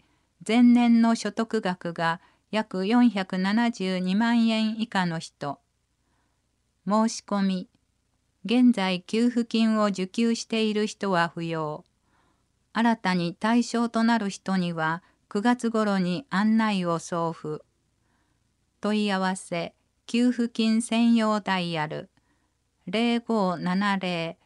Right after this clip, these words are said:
零五四零九二。住の堂新橋の定期点検。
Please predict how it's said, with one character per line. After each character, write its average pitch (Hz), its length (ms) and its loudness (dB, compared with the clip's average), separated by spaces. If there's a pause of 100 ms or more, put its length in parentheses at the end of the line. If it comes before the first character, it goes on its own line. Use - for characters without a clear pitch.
(240)
零 233 380 0
五 180 440 -4 (240)
四 233 380 4
零 196 300 -2
九 202 360 -2
二。 180 400 -4 (1900)
住 233 320 4
の 247 200 8
堂 233 240 2
新 226 360 2
橋 185 300 -2
の 170 220 0
定 233 320 -2
期 220 160 -6
点 185 320 -2
検。 156 400 -8